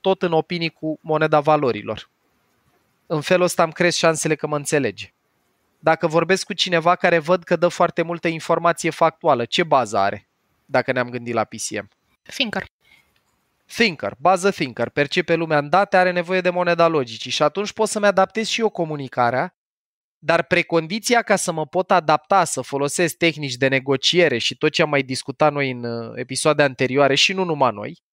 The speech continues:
Speaker 1: presupune să recepționez cu ajutorul călărețului, minții conștiente, toate informațiile astea de la interlocutorul meu.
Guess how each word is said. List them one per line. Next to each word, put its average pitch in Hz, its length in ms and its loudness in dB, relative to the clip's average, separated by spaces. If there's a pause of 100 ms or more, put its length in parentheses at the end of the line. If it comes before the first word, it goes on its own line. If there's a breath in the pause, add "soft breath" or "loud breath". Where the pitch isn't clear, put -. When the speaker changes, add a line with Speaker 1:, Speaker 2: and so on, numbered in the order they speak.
(460)
Speaker 1:
presupune 180 680 -2
să 180 260 2
recepționez 156 1120 0 (220)
cu 180 140 0
ajutorul 156 520 0
călărețului, 127 720 0
minții 151 400 -6
conștiente, 120 920 -6 (480)
toate 226 460 4
informațiile 175 640 0
astea 165 200 0
de 151 100 -2
la 147 80 4
interlocutorul 131 680 -6
meu. - 240 -20